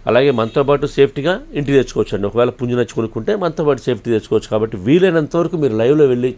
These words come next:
చూసి తీసుకుంటే బాగుంటుందని మా ఉద్దేశం. వారు కూడా లైవ్లో చూసి తీసుకోమని చెప్తున్నారు. కుదరని పక్షంలో వీడియో కాల్ చేసి చూపిస్తామని చెప్తున్నారండి.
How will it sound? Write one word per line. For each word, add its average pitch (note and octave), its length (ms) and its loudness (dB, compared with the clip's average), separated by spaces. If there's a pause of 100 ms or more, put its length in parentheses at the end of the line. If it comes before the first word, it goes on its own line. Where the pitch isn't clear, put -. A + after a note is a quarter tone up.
చూసి D3 240 -2
తీసుకుంటే B2+ 320 -4 (120)
బాగుంటుందని A2+ 500 0
మా G#2 60 -2 (100)
ఉద్దేశం. B2+ 340 0 (460)
వారు B2 200 4
కూడా E3 180 4
లైవ్లో D3 220 4 (120)
చూసి C#3 220 -6
తీసుకోమని C3 380 -6
చెప్తున్నారు. C3+ 380 -4
కుదరని F#3 380 0
పక్షంలో F3 360 0
వీడియో E3 200 2
కాల్ D3 140 2
చేసి D3 160 -2
చూపిస్తామని C3 480 -2
చెప్తున్నారండి. B2+ 460 0